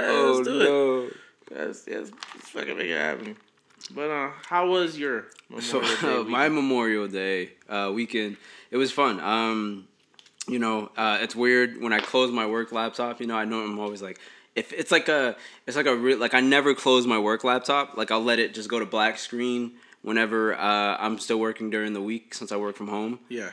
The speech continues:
Speaker 2: And that's kinda, like, keeps me in that mode. And then every Friday at five o'clock, you know, I'm just like, whew, and
Speaker 1: That's
Speaker 2: it
Speaker 1: it.
Speaker 2: feels so good,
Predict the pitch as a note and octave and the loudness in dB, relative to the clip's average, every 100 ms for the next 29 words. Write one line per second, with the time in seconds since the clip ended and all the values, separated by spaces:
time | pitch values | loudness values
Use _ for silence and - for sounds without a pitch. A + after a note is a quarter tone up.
0 | - A2 A2 A#2 A2+ G#2 G2+ G2 A#2+ A#2 | -6 -4 -4 -2 -2 -2 -4 -4 -6 -2
1 | A2+ G#2+ G2+ G#2 A2+ G#2 B2 G#2+ G#2 A2 | 0 0 0 -2 -2 -4 -4 -4 -4 -4
2 | A2 G#2 - G#2+ G2+ G2 F#2+ - - G#2 | -4 -8 -2 0 0 -2 -6 -10 -10 -8
3 | G2+ G2 F2+ - G2 - G#2 F#2+ F2 - | -6 -8 -8 -12 -14 -14 -14 -14 -12 -14
4 | - - _ - E4 E4+ - - - - | -16 -18 _ 2 4 4 -2 -20 -10 -6
5 | A2+ A2+ A#2 G#2 - - G#2 F#2 E2+ E2+ | -4 0 0 0 -2 -2 0 0 -2 -6
6 | E2 | -8